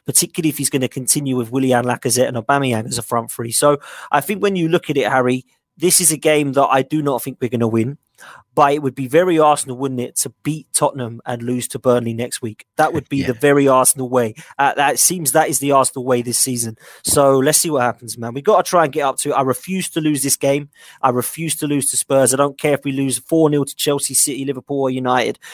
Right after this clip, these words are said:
Speaker 1: Just do not lose to them. If you said to me now, "Dan, it's not gonna be very pretty, but it is gonna be nil-nil," I'd take it.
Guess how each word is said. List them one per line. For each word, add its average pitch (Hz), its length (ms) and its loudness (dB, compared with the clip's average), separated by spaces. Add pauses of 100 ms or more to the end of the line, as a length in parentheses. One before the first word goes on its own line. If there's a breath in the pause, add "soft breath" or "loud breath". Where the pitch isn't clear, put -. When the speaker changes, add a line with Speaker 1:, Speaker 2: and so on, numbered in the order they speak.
(220 loud breath)
Speaker 1:
Just - 360 2 (180)
do 175 180 2
not 151 240 2
lose 135 300 -2
to - 80 -14
them. 107 160 -8 (240 soft breath)
If 127 100 -16
you 147 60 -8
said 165 240 -2
to - 80 -2
me 156 120 -4
now, 147 200 2
"Dan, 147 260 0
it's 135 160 -2
not 160 140 0
gonna 143 140 -2
be 135 100 -8
very 131 200 0
pretty, 131 340 -4
but 120 140 -4
it 123 100 -4
is 135 120 -4
gonna 127 180 -4
be 120 140 -8
nil-nil," 127 540 2 (460 loud breath)
I'd 135 160 2
take 117 260 2
it. 113 160 -8